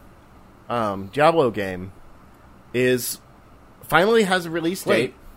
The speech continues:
Speaker 1: for June second.
Speaker 2: It's not out? I thought it's been
Speaker 1: No.
Speaker 2: out.
Speaker 1: Nope.
Speaker 2: What the f-
Speaker 1: There were multiple betas for it,
Speaker 2: Oh.
Speaker 1: and it's been, it's literally been pre-registration status on my phone for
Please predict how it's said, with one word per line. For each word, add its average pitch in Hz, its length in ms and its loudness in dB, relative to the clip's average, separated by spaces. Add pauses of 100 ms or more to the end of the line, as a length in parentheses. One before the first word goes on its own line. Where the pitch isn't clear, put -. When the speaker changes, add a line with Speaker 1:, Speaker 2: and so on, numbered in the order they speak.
(120)
Speaker 1:
for 135 240 -2
June 151 360 -4
second. 151 480 -2
Speaker 2:
It's - 200 -4
not 233 240 4
out? 226 540 4 (580)
I 226 60 -10
thought 311 200 6
it's 302 100 -2
been 247 180 2
Speaker 1:
No. - 40 2
Speaker 2:
out. 220 460 4 (920)
Speaker 1:
Nope. 147 280 2
Speaker 2:
What 196 440 -8
the 185 80 -6
f- - 280 -12
Speaker 1:
There 151 100 2
were 160 80 4
multiple 165 320 4
betas 147 400 2
for 190 220 0
it, 202 140 0
Speaker 2:
Oh. 127 400 -10
Speaker 1:
and 123 500 -2
it's 135 260 -6
been, 151 300 0
it's 143 220 -6
literally 220 320 2
been 190 160 2
pre-registration 139 880 -2
status 107 420 -4
on 117 140 -8
my 110 120 -6
phone 110 380 -6
for 98 300 -8